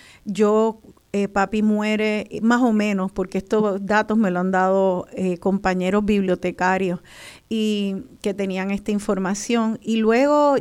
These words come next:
ya yo llevo, cumplo en abril once años, o sea que es un programa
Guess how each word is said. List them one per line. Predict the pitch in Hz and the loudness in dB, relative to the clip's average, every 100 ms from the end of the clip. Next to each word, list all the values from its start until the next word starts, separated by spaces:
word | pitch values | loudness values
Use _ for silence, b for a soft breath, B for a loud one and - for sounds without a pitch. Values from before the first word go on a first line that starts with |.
| 196 | 0
ya | 185 208 | 2 2
yo | 220 254 | 4 4
llevo, | 233 226 240 240 | 4 4 2 2
cumplo | 214 208 220 | -2 0 0
en | 220 | 2
abril | 220 214 208 208 - | 0 0 2 0 0
once | 226 240 - 190 | 0 0 0 -2
años, | 170 170 175 180 | -2 -4 -4 -4
o | |
sea | 185 196 | -4 -6
que | 202 | -2
es | |
un | 233 262 | 0 2
programa | 262 240 220 233 277 | 2 0 2 2 0